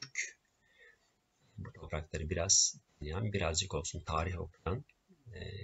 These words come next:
neler olup bittiğini birazcık olsun bilen veya araştıran bir Türk, Ermeni soykırımı diye bir durumun olmadığını pekala görecektir. E, biz de zaten Ermeni soykırımına inanmayan,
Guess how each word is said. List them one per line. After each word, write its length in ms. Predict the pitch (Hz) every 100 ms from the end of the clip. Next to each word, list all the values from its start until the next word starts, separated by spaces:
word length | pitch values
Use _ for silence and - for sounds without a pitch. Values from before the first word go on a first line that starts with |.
| - - 95
neler 300 | 92 90 90
olup 300 | 82 80 -
bittiğini 320 | - - 82
birazcık 340 | 85 80 - -
olsun 320 | - 82 78
bilen 260 | 80 78 - _ _ _ - -
veya 220 | 85 76
araştıran 600 | - 85 82 - 87 76 101 - -
bir 280 | - - - _
Türk, 120 | - 180 _ _ _ _ _ _ _ _
Ermeni 380 | 247 123 101 90
soykırımı 560 | - 82 80 - 82 82
diye 180 | 82
bir 80 | 85 -
durumun 280 | - 78
olmadığını 720 | - 90 85 78 82 101 175 269 -
pekala 340 | - 67 113
görecektir. 760 | 127 80 76 - - _ - - _ _ 139
E, 120 | 107 98 80
biz 80 |
de 60 | 80
zaten 300 | 76 - -
Ermeni 300 | - 78 82
soykırımına 560 | - 80 - - 92 92
inanmayan, 540 | 101 90 78 78 113